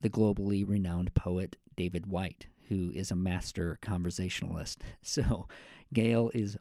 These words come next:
well practiced in the art of conversation, and she really brings, uh, elegance and humor, heart and soul to this exchange. And this was our first meeting,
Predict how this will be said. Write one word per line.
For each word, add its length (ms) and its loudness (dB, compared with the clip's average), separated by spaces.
well 320 6
practiced 540 2
in 60 6
the 100 4
art 120 2
of 100 -8
conversation, 840 0
and 380 0
she 140 2
really 220 6
brings, 600 2
uh, 200 0
elegance 680 2
and 140 2
humor, 720 4
heart 420 2
and 160 2
soul 600 2
to 100 -12
this 240 -2
exchange. 600 -6
And 240 -8
this 200 2
was 140 2
our 120 4
first 360 0
meeting, 380 2